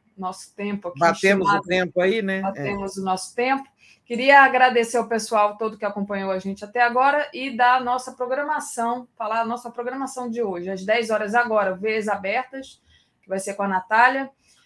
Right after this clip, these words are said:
Speaker 1: e o Marcelo Shoa. Às onze horas, Giro das Onze, Ama-, As-, Amazônia Sangra, com Sidney Possuelo e Ricardo Rau.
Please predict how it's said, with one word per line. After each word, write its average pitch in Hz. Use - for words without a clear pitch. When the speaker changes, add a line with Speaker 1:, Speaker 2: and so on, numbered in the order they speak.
Speaker 1:
e 208
o 214
Marcelo 196
Shoa. 262
Às 220
onze 220
horas, 196
Giro 233
das 196
Onze, 233
Ama-, 214
As-, 226
Amazônia 240
Sangra, 262
com 226
Sidney 226
Possuelo 196
e 214
Ricardo 185
Rau. 185